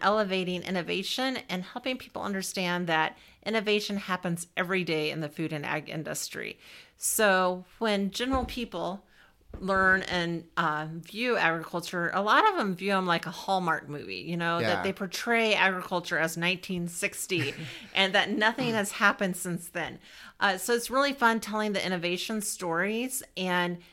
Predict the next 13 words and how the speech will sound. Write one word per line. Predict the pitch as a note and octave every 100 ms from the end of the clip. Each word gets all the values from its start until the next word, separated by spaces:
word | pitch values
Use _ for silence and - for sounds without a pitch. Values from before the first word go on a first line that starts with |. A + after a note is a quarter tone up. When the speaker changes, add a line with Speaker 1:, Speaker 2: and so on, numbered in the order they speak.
| - -
Speaker 1:
getting | A3+ A#3+ B3+
that | B3 G3
out | F3+ F#3 F#3+
to | G3+
people | - G3 G#3+
so | G#3
they | - G3
understand | F3 F#3 - F#3
that | E3+ -
innovation | G3 F#3+ F3+ F3+ F3
does | D#3 D#3
drive | - E3+ E3+
sustainability. | - D3+ - D#3+ D3+ D3+ D3 - -